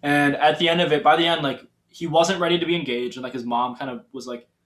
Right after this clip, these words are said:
"I don't think you're ready," and, like, it's not the end all be all. He's like, "You're right, I'm not." And so I think that was great. I'd rather that happen than what happened to Pilot Pete and Hannah Ann. Like, that was some bullshit. Of just, like, getting engaged to get engaged 'cause that's what the show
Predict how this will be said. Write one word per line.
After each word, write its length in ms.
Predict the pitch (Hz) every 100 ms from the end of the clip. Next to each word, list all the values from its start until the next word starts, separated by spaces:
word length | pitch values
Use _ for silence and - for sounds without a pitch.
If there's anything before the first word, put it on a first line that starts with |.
| _ _ -
"I 40 |
don't 140 | 156 226
think 100 | 285
you're 140 | 247
ready," 200 | 160 180 143
and, 60 |
like, 140 | 131 120
it's 140 | 117
not 120 | 135
the 80 | 135
end 120 | 131
all 80 | 123
be 80 | 127
all. 60 | 123
He's 100 | 113
like, 140 | 110 - _ _
"You're 120 | 156
right, 260 | 165 135 123
I'm 200 | 131 127
not." 320 | 127 113 - -
And 120 | 147 131
so 180 | 135 127
I 60 |
think 140 | 127 160
that 60 |
was 120 | 151
great. 340 | 139 135 131 123 _ _
I'd 80 | 135
rather 180 | 147 151
that 160 | 151 151
happen 300 | 139 135 135
than 80 | 131
what 100 | 131
happened 180 | 131
to 40 | 120
Pilot 340 | - 139 135
Pete 300 | - 135 131
and 220 | 135 120
Hannah 240 | - 143 131
Ann. 260 | 131 123
Like, 120 | 113 117
that 80 |
was 120 | 123 120
some 100 | 110
bullshit. 420 | 113 113 120 - _ _ _ _ -
Of 240 | 135 131
just, 180 | 135 160
like, 180 | 143 -
getting 260 | 156 160
engaged 440 | 156 139 135 139 -
to 60 |
get 120 | 139 139
engaged 320 | 123 127 123
'cause 80 | 135
that's 180 | 120 -
what 60 |
the 60 | 120
show 580 | - 123 123 131 143